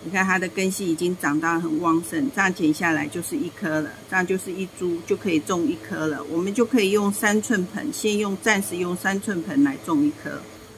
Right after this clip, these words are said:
好，我就装了一个小盆栽啊，然后我们就可以把它植入了啊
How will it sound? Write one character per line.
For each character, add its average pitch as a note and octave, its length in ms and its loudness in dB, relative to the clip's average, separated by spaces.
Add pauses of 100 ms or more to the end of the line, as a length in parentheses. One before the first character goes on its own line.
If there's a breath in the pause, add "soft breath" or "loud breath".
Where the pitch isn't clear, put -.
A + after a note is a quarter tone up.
(880)
好， F3+ 240 -2
我 F3 180 2
就 A3 200 4
装 A3 340 2
了 G3+ 160 2
一 G3 140 2
个 E3+ 500 2
小 E3 240 -2
盆 E3+ 300 2
栽 F#3 260 2
啊， E3 280 -2 (1600)
然 F#3+ 160 -2
后 G#3 380 4
我 E3 160 6
们 F#3 140 4
就 G3+ 140 4
可 G3+ 140 4
以 F3 80 6
把 D#3 140 2
它 E3 160 2
植 D#3 340 4
入 E3 220 6
了 F2 80 -4
啊 - 260 -6